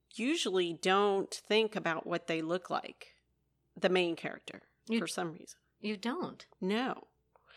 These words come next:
Speaker 1: I mean, I know
Speaker 2: See,
Speaker 1: their
Speaker 2: this is how we do
Speaker 1: age.
Speaker 2: things. I am so concrete that I actually search out a photo of what,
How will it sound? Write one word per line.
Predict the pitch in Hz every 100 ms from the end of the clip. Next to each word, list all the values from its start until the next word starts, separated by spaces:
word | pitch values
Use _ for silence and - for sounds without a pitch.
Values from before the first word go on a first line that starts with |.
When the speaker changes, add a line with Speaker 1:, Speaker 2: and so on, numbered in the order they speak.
| -
Speaker 1:
I | -
mean, | 311 269
I | 208
know | 214
Speaker 2:
See, | 220
Speaker 1:
their | 254
Speaker 2:
this | 277
is | -
how | 302
we | 277
do | 226
Speaker 1:
age. | 220
Speaker 2:
things. | 226 226 - - _ _ _ _ _ _ _ _ _ _ _ -
I | 254
am | 339 339
so | 269 - 247
concrete | - 240 233 226 247 220
that | 185
I | 196
actually | 226 -
search | 220 220 196
out | 220 175
a |
photo | 165 - 214 214 196 175
of | 180 165
what, | 170 185 185